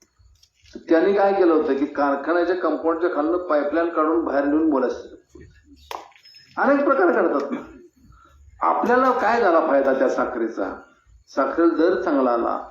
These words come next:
आपण ती साखर विकली आणि त्या वर्षी राज्यामधले दर हे अठ्ठावीसशे एकोणतीसशे होते, आपण बत्तीसशे साठ रुपये दर दिला.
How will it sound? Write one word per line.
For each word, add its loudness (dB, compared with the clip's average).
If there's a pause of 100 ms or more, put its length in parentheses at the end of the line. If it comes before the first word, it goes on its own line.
(360)
आपण -4
ती -4
साखर -4
विकली -8 (200)
आणि 0 (140)
त्या 4
वर्षी 4
राज्यामधले 2
दर 4
हे 6 (680)
अठ्ठावीसशे 2
एकोणतीसशे 2
होते, 0
आपण 0
बत्तीसशे 0
साठ 0
रुपये 6
दर 4
दिला. 2